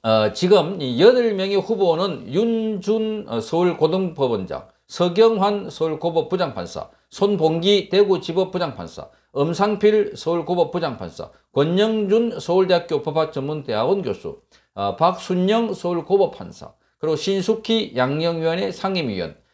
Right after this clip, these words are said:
정계선 서울남부지법 부장판사가 최종 후보군에 올라왔는데 여기에 지금, 어, 이 김명수가 추천하려고 하는 사람이 자, 뭐 문제가 있는 사람이다. 그래서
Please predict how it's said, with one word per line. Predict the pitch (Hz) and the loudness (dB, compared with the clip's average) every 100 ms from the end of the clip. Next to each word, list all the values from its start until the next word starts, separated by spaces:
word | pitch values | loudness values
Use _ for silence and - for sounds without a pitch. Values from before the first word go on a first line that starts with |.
| _ _ | _ _
정계선 | 147 180 175 156 160 160 202 202 | 2 2 4 4 4 4 0 0
서울남부지법 | 151 160 160 147 180 175 151 139 175 - | -2 0 0 0 -2 -2 -6 -2 -4 -4
부장판사가 | 170 170 151 - 127 120 117 107 160 170 - _ _ | -4 -4 -4 -8 -10 -4 -2 2 2 0 -4 _ _
최종 | - 151 185 | -6 -4 -4
후보군에 | 175 226 202 175 170 | -2 0 2 0 0
올라왔는데 | 147 143 117 110 90 78 - _ - 107 | 0 2 2 0 -6 -10 -14 _ -8 2
여기에 | 196 185 190 214 196 | 4 4 4 4 2
지금, | - 147 170 180 - _ | -4 -6 -6 -10 -18 _
어, | 92 95 | -8 -6
이 | 110 113 | -6 -8
김명수가 | - 143 180 202 190 165 160 | -6 -4 -2 -2 0 0 0
추천하려고 | 190 185 143 139 139 | -4 -4 0 2 2
하는 | 131 117 | 0 -2
사람이 | 123 123 156 180 - _ _ | -4 -4 -4 -6 -10 _ _
자, | 87 82 | -6 -2
뭐 | 123 | 0
문제가 | 107 117 170 160 | 0 0 2 2
있는 | 139 | 2
사람이다. | 143 135 92 - - _ - | -2 -4 -6 -12 -20 _ -6
그래서 | 175 160 143 185 196 | 2 4 2 0 -2